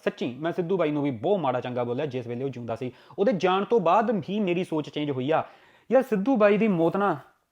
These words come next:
ਸਿਖਾ ਬਹੁਤ ਕੁਝ ਗਈ। ਮੇਰੀ ਜਿਹੜੀ ਆਪਣੀ ਸੋਚ ਆ ਨਾ, ਉਹ ਉੱਪਰੋਂ ਥੱਲੇ ਹੋ ਗਈ। ਜੋ ਮੈਂ ਸਿੱਧੂ ਬਾਈ ਦੇ ਜਿਉਂਦੇ ਜੀ ਸੀ ਉਹਦੇ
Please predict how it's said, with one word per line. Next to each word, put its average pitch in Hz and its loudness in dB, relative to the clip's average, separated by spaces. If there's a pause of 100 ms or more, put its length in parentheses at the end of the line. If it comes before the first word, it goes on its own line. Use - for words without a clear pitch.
(100)
ਸਿਖਾ 160 4
ਬਹੁਤ 120 -2
ਕੁਝ 131 -6
ਗਈ। 107 -10 (840)
ਮੇਰੀ 220 6
ਜਿਹੜੀ 262 4
ਆਪਣੀ 233 6
ਸੋਚ 175 4
ਆ 180 2
ਨਾ, 214 0 (120)
ਉਹ 254 2
ਉੱਪਰੋਂ 233 4 (200)
ਥੱਲੇ 208 6
ਹੋ 135 2
ਗਈ। 117 -2 (280)
ਜੋ 233 4
ਮੈਂ 190 0
ਸਿੱਧੂ 175 -4
ਬਾਈ 170 2
ਦੇ 190 2
ਜਿਉਂਦੇ 156 -2
ਜੀ 147 -4
ਸੀ 175 -4
ਉਹਦੇ 170 -2